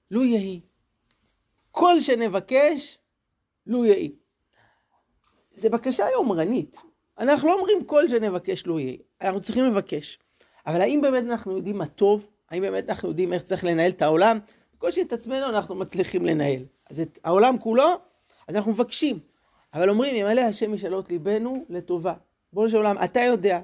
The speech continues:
לאן לקחת את התפילה הזאת, מה באמת צריך להיות, מה הכי נכון? אני, אני איתך, אני בדבר הזה. אז זה ההקפדה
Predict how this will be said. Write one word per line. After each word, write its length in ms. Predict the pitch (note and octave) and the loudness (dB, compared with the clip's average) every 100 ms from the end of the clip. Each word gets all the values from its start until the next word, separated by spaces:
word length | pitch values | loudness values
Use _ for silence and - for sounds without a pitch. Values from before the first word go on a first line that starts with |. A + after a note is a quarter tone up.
| - | 0
לאן 200 | F#3+ G3+ | 0 2
לקחת 340 | G3 G3 F#3+ | 0 -2 -4
את 60 | - | -8
התפילה 440 | E3+ - F3+ F3+ | -8 -2 4 4
הזאת, 340 | F3 D#3 E3+ F3+ | 2 -2 -6 -2
מה 160 | G#3 | -2
באמת 400 | F#3 G3 G3+ A3 | 0 0 0 -2
צריך 340 | G#3+ F#3+ G3 F3 | 0 -4 -4 0
להיות, 360 | F#3 G3+ F#3+ | 2 2 0
מה 140 | F#3+ G#3 | -2 -2
הכי 220 | - A3 | -2 -4
נכון? 460 | G3 - A#3+ C#4+ F4 - _ _ _ _ - _ _ _ _ | -4 -2 2 2 0 -6 _ _ _ _ -20 _ _ _ _
אני, 220 | F#3+ G3+ G3+ - | -2 0 0 -4
אני 140 | G#3 | -6
איתך, 220 | G#3 - F3+ _ _ _ | -6 -6 -6 _ _ _
אני 140 | F3+ G#3 | -4 0
בדבר 440 | G#3 G3 G#3 G3+ | 0 2 2 2
הזה. 220 | E3+ C#3+ - _ _ - - - - - - | 0 -4 -14 _ _ -20 -20 -20 -20 -16 -4
אז 260 | G3 D3+ - - _ _ _ _ _ _ _ _ _ _ _ _ _ _ _ _ _ _ _ _ | -4 -4 -10 -20 _ _ _ _ _ _ _ _ _ _ _ _ _ _ _ _ _ _ _ _
זה 160 | - D#4 | 4 4
ההקפדה 600 | D#4 - - G3+ F3 D#3 | 4 0 -4 -2 -2 -4